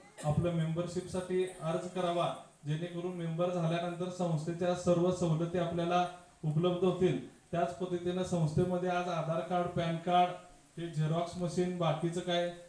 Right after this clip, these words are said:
आपलं, अ, इन्शुरन्स म्हणा, नाहीतर, अ, पेन्शनचं म्हणा, ह्या देखील व्यवस्था आम्ही सभासदांना एकदम बाहेर जिथं निपाणीला जाऊन रोज ब-, दिवसभर बसून ऑफिसमध्ये पैसे खर्च करून करायला लागत होता,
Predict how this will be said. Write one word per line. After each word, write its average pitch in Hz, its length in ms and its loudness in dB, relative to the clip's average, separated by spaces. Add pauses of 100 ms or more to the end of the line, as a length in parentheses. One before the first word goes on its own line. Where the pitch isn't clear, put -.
(120)
आपलं, 160 300 -4
अ, 147 640 -2 (340)
इन्शुरन्स 185 540 2
म्हणा, 175 320 0
नाहीतर, 175 400 -2
अ, 165 240 2 (100)
पेन्शनचं 175 560 2
म्हणा, 175 160 -2
ह्या 160 280 0 (140)
देखील 175 320 -2
व्यवस्था 170 440 4
आम्ही 175 260 0 (380)
सभासदांना 175 600 0
एकदम 160 460 -2
बाहेर 170 300 2
जिथं 170 580 -2
निपाणीला 175 460 0
जाऊन 175 300 0
रोज 175 360 2 (440)
ब-, 151 260 2
दिवसभर 175 420 2
बसून 175 400 0
ऑफिसमध्ये 170 760 -4
पैसे 175 340 0
खर्च - 320 -4
करून 175 200 -2
करायला 170 300 0
लागत 165 280 0
होता, 170 400 -4